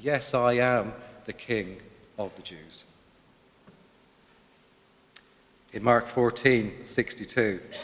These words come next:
the high priest asks Jesus, "Are you the Messiah, the Son of the Blessed One?" Capital B, capital O, "Are you Messiah?"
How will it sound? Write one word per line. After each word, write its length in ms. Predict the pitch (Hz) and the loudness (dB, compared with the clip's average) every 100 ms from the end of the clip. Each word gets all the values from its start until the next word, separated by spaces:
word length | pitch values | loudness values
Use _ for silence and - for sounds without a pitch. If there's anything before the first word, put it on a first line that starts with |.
| - - - - - - | -14 -16 -20 -20 -20 -16
the 80 | 104 | -2
high 240 | - 113 | 4 4
priest 520 | 113 - 120 - - - - - - - | 4 2 2 0 -8 -14 -20 -20 -14 0
asks 380 | 110 110 - | 2 2 -2
Jesus, 540 | - 110 92 90 - - - - _ _ _ - - - | -6 -4 -4 -8 -12 -16 -20 -20 _ _ _ -20 -14 -2
"Are 100 | 110 | -2
you 220 | 113 120 | 0 0
the 80 | 107 | -2
Messiah, 600 | 107 - 123 113 123 147 - - - - - - - - | -6 -2 0 4 2 0 -6 -18 -20 -20 -20 -20 -20 -14
the 80 | 104 | -12
Son 440 | - - 139 143 | -6 2 4 4
of 400 | 139 120 117 113 | 4 4 2 0
the 200 | 110 110 - - | -4 -4 -6 -14
Blessed 600 | - 117 123 - 127 113 | -4 0 0 0 -6 -6
One?" 260 | 104 101 87 87 - - - | -4 -4 -4 -12 -20 -20 0
Capital 300 | 127 120 120 | 0 2 0
B, 320 | 123 120 117 | 2 4 2
capital 480 | 120 127 123 117 117 | 0 -2 -2 -4 -2
O, 320 | 120 113 117 113 - - - - - _ _ _ _ _ | 0 2 0 -2 -12 -20 -20 -20 -20 _ _ _ _ _
"Are 200 | 117 117 | -4 -4
you 420 | 110 117 110 87 85 - - - | -4 -4 -6 -6 -14 -20 -20 -20
Messiah?" 420 | 101 - 87 80 | -16 -12 -10 -12